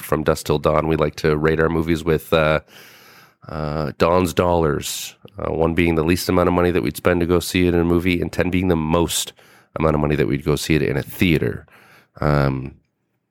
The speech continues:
I'm giving this, uh, God, it,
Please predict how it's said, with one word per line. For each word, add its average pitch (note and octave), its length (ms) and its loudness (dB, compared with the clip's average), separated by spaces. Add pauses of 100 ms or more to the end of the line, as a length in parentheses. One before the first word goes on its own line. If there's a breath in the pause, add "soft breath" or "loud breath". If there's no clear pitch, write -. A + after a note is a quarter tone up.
(520)
I'm D2+ 240 0
giving C#2+ 300 0
this, - 420 -4 (260)
uh, C2 360 -4 (960)
God, C#2 400 -2
it, - 220 0